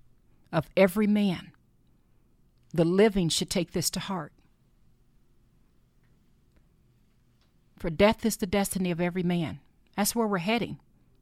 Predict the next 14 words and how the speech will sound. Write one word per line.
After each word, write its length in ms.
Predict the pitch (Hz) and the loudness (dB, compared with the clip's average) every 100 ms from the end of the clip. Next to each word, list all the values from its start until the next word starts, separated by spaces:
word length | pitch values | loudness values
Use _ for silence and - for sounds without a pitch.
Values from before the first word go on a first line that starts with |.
| - | -8
eventually. 720 | 151 180 196 147 131 139 160 - - - - | 2 2 2 -4 -8 -10 -14 -20 -20 -20 -12
You 140 | 156 151 | -6 -4
know, 140 | 143 | -2
I 60 | 147 | -2
pray 260 | - 175 | 0 0
it's 120 | 151 | 0
decades 480 | 143 160 - 151 143 | 0 -2 0 -4 -2
from 180 | - 151 | -2 -2
now 180 | 143 143 | -2 -4
for, 180 | - - - | -6 -12 -12
for 200 | - 151 | -6 -4
all 140 | 139 | -4
of 80 | 143 | -4
us. 280 | 135 156 - | -8 -8 -12